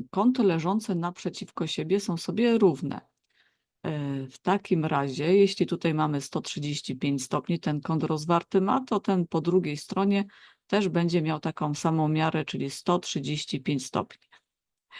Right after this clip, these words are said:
Ten kąt jest kątem półpełnym, czyli ma miarę sto osiemdziesiąt stopni. W takim razie obliczamy miarę kąta, e, przy wierzchołku E, czyli od stu osiemdziesięciu stopni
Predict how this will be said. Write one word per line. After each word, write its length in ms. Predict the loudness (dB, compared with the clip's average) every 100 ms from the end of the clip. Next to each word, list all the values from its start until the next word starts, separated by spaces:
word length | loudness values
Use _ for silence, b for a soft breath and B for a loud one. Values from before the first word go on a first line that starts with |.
| B _
Ten 220 | 4 4
kąt 300 | 6 4 4
jest 160 | 2 -2
kątem 420 | -2 0 0 -2
półpełnym, 720 | -2 -6 -2 -2 0 2 4 4
czyli 260 | 2 0
ma 160 | 2 2
miarę 360 | 0 0 0
sto 440 | -2 -8 -6 -4 -2
osiemdziesiąt 720 | -2 2 2 4 0 0 -4
stopni. 440 | -6 -10 -8 -10 -10 b b
W 60 | _
takim 320 | -2 0 2
razie 340 | 2 2 0
obliczamy 680 | -2 -4 -6 -2 0 2 0 -4 _ _ -6
miarę 460 | -2 -2 -2 -4
kąta, 540 | -4 -6 -6 -4 -4 -4 -8 _ _ _ _
e, 320 | -6 -2 -4
przy 220 | -4 -4 -4
wierzchołku 640 | -4 -4 -2 -2 -4 -8 0
E, 240 | 0 0 B B B _
czyli 380 | -4 0 0 -2 -4
od 260 | -6 -6
stu 520 | -12 -12 -10 0 0 2
osiemdziesięciu 1000 | -2 0 0 0 -2 -4 -2 -2 -4 -8
stopni 600 | -2 0 0 0 -2